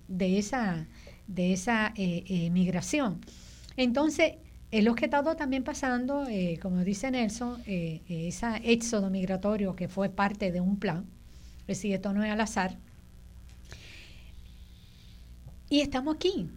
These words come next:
somos hermanos y hermanas, tenemos muchas luchas, tenemos, eh,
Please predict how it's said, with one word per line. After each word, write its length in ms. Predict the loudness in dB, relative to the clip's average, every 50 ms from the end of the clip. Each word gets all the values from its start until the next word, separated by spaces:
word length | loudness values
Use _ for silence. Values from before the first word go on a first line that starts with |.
| -14 -18 -16
somos 320 | -12 -2 0 0 2 2 2
hermanos 460 | 2 2 2 2 2 0 -2 0 0
y 40 | 2
hermanas, 640 | 2 4 2 2 2 0 0 -2 -2 -2 -2 -4 -4 -2
tenemos 380 | 0 2 4 4 4 4 4
muchas 400 | 4 2 2 2 2 0 2 4 4
luchas, 360 | 4 4 2 2 2 0 2
tenemos, 440 | 2 2 2 4 2 2 0 -2 -6 -10 -14 -6 0
eh, 400 | 4 4 4 4 2 -2 -6